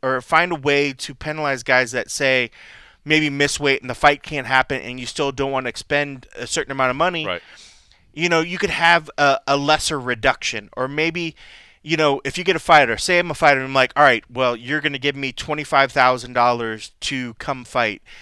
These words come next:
Speaker 1: whereas before that might have been twelve thousand five hundred. Um,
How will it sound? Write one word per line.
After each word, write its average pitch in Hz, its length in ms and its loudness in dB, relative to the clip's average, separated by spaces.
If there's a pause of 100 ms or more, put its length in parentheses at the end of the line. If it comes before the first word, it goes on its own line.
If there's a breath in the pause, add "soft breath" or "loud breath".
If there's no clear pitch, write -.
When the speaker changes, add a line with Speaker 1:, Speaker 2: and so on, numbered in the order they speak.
(240 loud breath)
Speaker 1:
whereas 135 260 4
before 135 360 -2
that 127 140 0
might 131 140 2
have 127 80 -6
been 120 140 -8
twelve 123 260 -2
thousand 113 380 -2
five 110 240 -4
hundred. 107 340 -10 (460 loud breath)
Um, 120 420 0